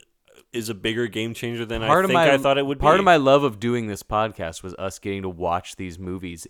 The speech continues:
Speaker 2: in the theater. And,
Speaker 1: Right.
Speaker 2: like, that experience of seeing, it's so much fun seeing so many of these horror movies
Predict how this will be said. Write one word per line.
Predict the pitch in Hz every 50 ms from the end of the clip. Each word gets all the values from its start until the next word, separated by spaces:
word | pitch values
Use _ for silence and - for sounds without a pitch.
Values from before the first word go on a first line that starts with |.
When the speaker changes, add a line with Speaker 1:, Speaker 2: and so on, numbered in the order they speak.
| _ -
Speaker 2:
in | 107 101 98 95 90
the | 87
theater. | - - - 95 92 95 95 - 73 - - - _ _ _ _ _ _ _ -
And, | - 85
Speaker 1:
Right. | 87 80
Speaker 2:
like, | 95 92 90 85 -
that | 104 95 92
experience | 90 - - - - - 104 117 113 113 117 110 104 95 - 98
of | 90
seeing, | - - 107 101 92
it's | 98 95 -
so | - - 143 147
much | 139 127 113 -
fun | - - 131 127 107
seeing | - - 104 98 95
so | 90 - - 104 101
many | 101 98 95
of | 85
these | 82 -
horror | - - 98 104 104 101 95
movies | 90 82 82 82 82 71 - -